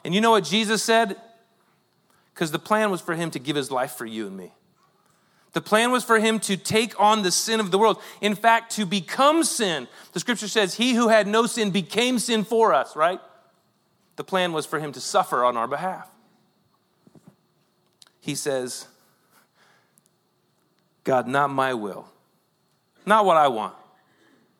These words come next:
but what you want, how you want, and when you want." That's what it means to commit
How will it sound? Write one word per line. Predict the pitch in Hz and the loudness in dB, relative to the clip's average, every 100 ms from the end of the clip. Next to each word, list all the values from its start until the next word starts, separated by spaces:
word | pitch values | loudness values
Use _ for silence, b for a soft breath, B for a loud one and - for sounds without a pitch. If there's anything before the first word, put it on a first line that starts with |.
| _ - | _ -8
but | 117 | -4
what | 127 160 | 0 0
you | 165 156 | 0 -2
want, | 143 139 131 - | 0 0 0 -2
how | 147 | 0
you | 139 127 117 | 0 -2 -4
want, | 117 113 117 | -4 -4 -6
and | 113 | -8
when | 110 104 | -8 -8
you | 92 | -12
want." | 85 - _ _ _ _ _ _ _ _ _ _ _ _ _ _ | -16 -20 _ _ _ _ _ _ _ _ _ _ _ _ _ _
That's | 202 247 | 2 2
what | 254 | 2
it | 240 | 2
means | 240 185 | 0 0
to | |
commit | - - 185 220 269 | -2 0 2 4 2